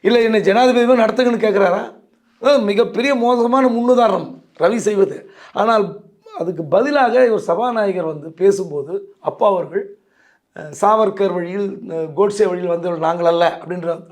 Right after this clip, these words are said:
டோன்ல பேசுறதும், அப்புறம் வந்து தமிழ்நாட்டுக்கு வெள்ள நிவாரண நிதி கட்டல் வாங்கி தரதுக்கு உங்களுக்கு வக்கீல் இல்லை, வழி இல்லைன்னு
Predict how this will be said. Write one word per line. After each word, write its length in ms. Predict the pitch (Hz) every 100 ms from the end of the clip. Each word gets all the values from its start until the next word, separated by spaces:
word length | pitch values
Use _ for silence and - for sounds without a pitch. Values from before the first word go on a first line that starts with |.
| 143
டோன்ல 260 | 196 202 185
பேசுறதும், 480 | 180 165 165 160 190 - _ _ -
அப்புறம் 400 | 175 220 214 196
வந்து 340 | 208 156 180
தமிழ்நாட்டுக்கு 480 | 185 208 190 185 170
வெள்ள 260 | 170 202 190
நிவாரண 400 | 180 175 170 170
நிதி 140 | 170
கட்டல் 280 | 170 175 185
வாங்கி 260 | 175 190
தரதுக்கு 420 | 170 170 165 151 160
உங்களுக்கு 260 | 170 156
வக்கீல் 280 | 160 160 185
இல்லை, 160 | 180 170
வழி 260 | 160 180
இல்லைன்னு 200 | 175 170